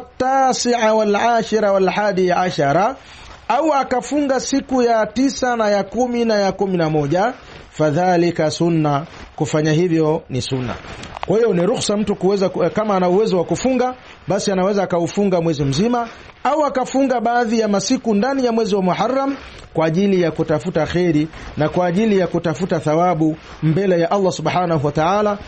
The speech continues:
kwani funga hii ni funga ambayo ina ubora mkubwa mbele ya Allah Subhanahu wa Ta'ala, ni funga ambayo ina thawabu nyingi mbele ya Allah Subhanahu wa Ta'ala.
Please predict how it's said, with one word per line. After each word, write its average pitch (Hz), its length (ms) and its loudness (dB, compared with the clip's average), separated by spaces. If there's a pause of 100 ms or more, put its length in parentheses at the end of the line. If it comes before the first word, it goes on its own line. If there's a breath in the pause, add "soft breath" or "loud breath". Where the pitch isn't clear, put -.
(220 loud breath)
kwani 175 240 2
funga 165 300 0
hii 160 400 4 (300 loud breath)
ni 156 140 0
funga 233 400 0
ambayo 202 640 2
ina 170 220 0
ubora 220 380 2
mkubwa 196 340 -2
mbele 185 200 2
ya 170 120 0
Allah 190 180 2
Subhanahu 170 500 -2
wa 147 60 0
Ta'ala, 208 400 0 (280 loud breath)
ni 175 120 0
funga 254 340 0
ambayo 233 340 2
ina 208 160 2
thawabu 202 360 0
nyingi 254 260 2
mbele 233 200 2
ya 214 140 2
Allah 214 180 0
Subhanahu 190 520 0
wa 170 60 2
Ta'ala. 180 440 2